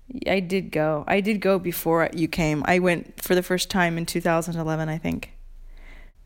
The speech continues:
I'm pretty sure. So I would have already known, which is, str-,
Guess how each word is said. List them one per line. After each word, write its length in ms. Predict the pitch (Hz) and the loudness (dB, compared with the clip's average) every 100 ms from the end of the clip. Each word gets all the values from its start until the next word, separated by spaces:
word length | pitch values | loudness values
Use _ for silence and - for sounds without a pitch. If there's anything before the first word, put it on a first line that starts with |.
| - | -6
I'm 60 | |
pretty 180 | 180 175 | -4 -2
sure. 380 | 170 175 156 156 - - _ _ - | -2 -2 -2 -4 -12 -20 _ _ -8
So 320 | - 175 180 | 2 4 6
I 120 | - | 4
would 140 | 214 233 | 4 6
have 80 | |
already 240 | 233 233 214 | 6 6 4
known, 400 | 202 202 160 151 | 2 2 0 -2
which 140 | 170 | -2
is, 80 | 180 | -2
str-, 280 | - - | -4 -6